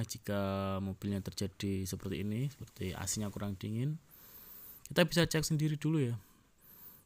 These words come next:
Jadi, untuk pertama kali yang harus kita cek itu filter A C, ya, teman-teman.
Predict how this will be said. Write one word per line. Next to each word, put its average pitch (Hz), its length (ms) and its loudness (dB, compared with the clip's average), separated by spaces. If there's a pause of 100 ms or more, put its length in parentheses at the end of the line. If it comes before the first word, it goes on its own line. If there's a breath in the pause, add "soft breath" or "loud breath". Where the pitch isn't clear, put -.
(200)
Jadi, 117 240 4
untuk 113 320 2
pertama 104 400 -2
kali 104 320 -2
yang 104 320 -4
harus 101 240 -4
kita 95 320 -6
cek 104 240 -2
itu 117 240 -4
filter 107 320 -2
A 98 160 -4
C, 117 160 2
ya, 104 80 0
teman-teman. 101 400 -4